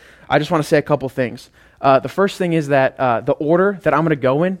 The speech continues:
is gonna be slightly different than the order that your Bibles might have it, because the order of the Bible that Jesus, Paul, and the early church would have used was called the Tanakh. So they didn't add any books, they didn't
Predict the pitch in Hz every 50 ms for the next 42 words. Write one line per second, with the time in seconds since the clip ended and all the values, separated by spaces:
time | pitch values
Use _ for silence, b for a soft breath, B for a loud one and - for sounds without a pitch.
0 | - _ 147 127 151 151 147 135 135 123 - - - 147 147 156 156 170 160 131
1 | 131 127 - - 165 165 - - 139 143 143 - - 135 139 139 147 147 143 b
2 | b b b b b b 131 127 120 143 143 113 117 117 131 139 143 131 139 135
3 | 123 113 123 117 120 123 143 156 - - b b b b b b b - 139 -
4 | - 156 143 139 123 - 131 147 - - 156 175 180 185 185 175 - 156 143 127
5 | 139 123 120 123 131 143 143 143 143 135 117 - 123 117 139 156 160 135 151 160
6 | 151 147 - - - - - 147 139 135 139 139 131 - 131 131 135 127 - 135
7 | 131 131 127 - - 151 147 - - 135 131 123 120 127 123 123 120 117 - -
8 | _ b b b b b b 127 131 - - - 147 135 131 135 131 113 120 131
9 | 120 - - 147 123 120 107 117 139 151 - - - - _ _ _ _ - -
10 | 147 135 120 123 135 143 160 156 135 - - - 123 135 151 165 170 - - 165
11 | 175 175 156 165 185 190 185 - - - 135 127 143 139 135 131 -